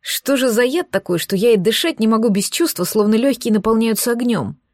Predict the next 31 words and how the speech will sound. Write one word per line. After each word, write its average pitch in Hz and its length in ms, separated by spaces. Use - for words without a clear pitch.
Вены 214 400
напряжены, 262 760
как - 180
натянутые 196 520
струны. 156 580
Сердце 220 400
пропускает 233 500
по 233 60
несколько 226 440
ударов, 220 460
будто 196 300
гоняет 208 420
не 214 120
кровь, 269 280
а 202 60
вязкую 214 420
жижу. 214 440
"Терпите, 208 500
леди", 190 460
приказывает 208 580
голос. 196 540
Чувствую 269 400
давление 240 400
на 247 140
плечи, 285 340
будто 185 260
меня 202 220
удерживают 233 520
в 269 60
лежачем 196 460
положении. 214 640